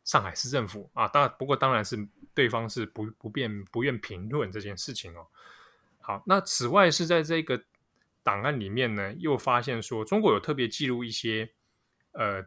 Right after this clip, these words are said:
在地的中国人哈，那他是可能有前科的，那后，后来在从事跟，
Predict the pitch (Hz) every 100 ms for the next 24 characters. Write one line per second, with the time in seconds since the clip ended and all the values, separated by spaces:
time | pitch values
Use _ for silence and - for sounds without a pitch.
0 | _ - 165 127 180 107 - 117 107 95
1 | 87 87 95 95 113 - 117 - - -
2 | 120 120 160 113 - 110 113 139 131 107
3 | 92 131 127 - 170 135 - - 156 107
4 | 101 - 131 - - 104 120 - 165 120
5 | - 135 143